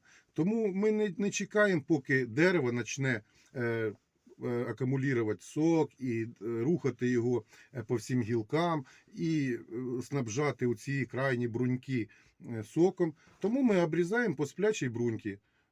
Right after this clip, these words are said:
Ось, обрізали, все. Наше дерево переключається тільки на ці бруньки, які у нас, е, будуть плодоносити, які, з яких получаться у нас абрикоси. А інше ми обрізали.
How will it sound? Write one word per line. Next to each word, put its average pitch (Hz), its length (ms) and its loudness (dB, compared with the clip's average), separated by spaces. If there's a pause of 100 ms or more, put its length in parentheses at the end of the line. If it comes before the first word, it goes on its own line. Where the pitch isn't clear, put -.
(100)
Ось, 117 240 -2
обрізали, 208 600 0 (840)
все. 139 340 0 (720)
Наше 147 300 -2
дерево 214 480 2 (340)
переключається 151 840 2
тільки 185 420 -2
на 147 140 2
ці 151 220 -4
бруньки, 127 600 -2 (420)
які 127 420 -2
у 160 120 2
нас, 131 400 -2 (380)
е, 117 300 -4
будуть 131 460 -4 (240)
плодоносити, 120 720 -4
які, 110 440 -2
з 101 100 -8
яких 127 280 -6
получаться 113 460 -6
у 104 40 -4
нас 107 180 -8
абрикоси. 101 600 -6 (560)
А 117 280 -4 (100)
інше 208 340 -4
ми 151 280 0
обрізали. 95 580 -8